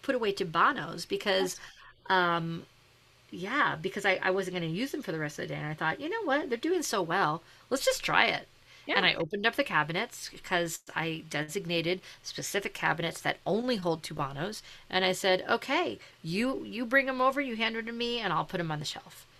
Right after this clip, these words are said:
Speaker 2: Yeah.
Speaker 1: And it worked really well. And I think that, you know, you're right. It gives them ownership,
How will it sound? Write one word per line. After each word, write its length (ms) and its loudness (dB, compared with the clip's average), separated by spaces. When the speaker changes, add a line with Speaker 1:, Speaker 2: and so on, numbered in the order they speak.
Speaker 2:
Yeah. 260 2
Speaker 1:
And 120 -4
it 80 -6
worked 260 -2
really 380 2
well. 380 2
And 180 0
I 80 0
think 220 -6
that, 240 0
you 160 -8
know, 160 0
you're 300 -4
right. 220 6
It 100 -8
gives 200 -2
them 140 -4
ownership, 500 -2